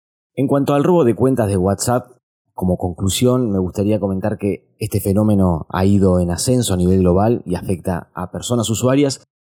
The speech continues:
y también a empresas que utilizan WhatsApp. Los números de teléfono llegan a manos de los atacantes a partir de bases de datos que compran en foros clandestinos, a partir de la recolección,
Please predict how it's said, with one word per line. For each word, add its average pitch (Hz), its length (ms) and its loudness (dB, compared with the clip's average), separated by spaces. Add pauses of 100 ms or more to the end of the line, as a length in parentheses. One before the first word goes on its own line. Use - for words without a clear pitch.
y 151 100 -2
también 151 320 2
a 151 40 2
empresas 120 440 2
que 98 140 -4
utilizan 95 440 -2
WhatsApp. 85 420 -2 (720)
Los 92 200 -8
números 113 260 2
de 101 80 2
teléfono 101 440 -2
llegan 110 280 -2
a 95 60 -4
manos 107 240 -2
de 95 60 2
los 87 140 -2
atacantes 101 800 -2
a 92 140 -10
partir 104 380 -2
de 98 260 2
bases 98 340 -2
de 95 60 2
datos 101 220 0
que 90 120 -4
compran 95 340 0
en 82 100 -4
foros 98 300 0
clandestinos, 113 840 -2
a 87 140 -14
partir 101 320 -4
de 95 100 0
la 87 100 -4
recolección, 85 760 -2